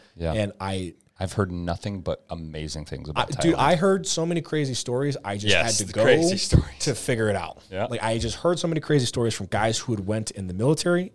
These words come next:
Speaker 2: and I just had to go for myself to, to think if they were even remotely true. And when I got there, the stories did not do them justice.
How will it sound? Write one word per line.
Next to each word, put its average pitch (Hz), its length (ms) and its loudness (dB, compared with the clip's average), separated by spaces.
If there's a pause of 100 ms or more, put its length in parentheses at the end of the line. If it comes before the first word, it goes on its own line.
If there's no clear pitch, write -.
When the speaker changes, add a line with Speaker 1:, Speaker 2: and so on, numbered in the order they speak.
(100)
Speaker 2:
and 107 220 -4
I 196 120 -4
just 120 300 0
had 117 160 0
to 101 60 -4
go 104 200 -2
for - 120 -8
myself 101 460 -4
to, 85 240 -8 (680)
to 92 160 -10 (360)
think 151 220 -2
if 117 80 -2
they 117 100 0
were 107 140 0
even 98 220 -4
remotely 101 360 -4
true. 135 340 0
And 95 120 -6
when 92 100 -6
I 87 80 -6
got 98 280 -6
there, 107 340 -2 (260)
the 95 120 -6
stories 98 420 -2
did 90 80 -10
not 85 180 -12
do 87 80 -10
them 80 140 -14
justice. - 420 -14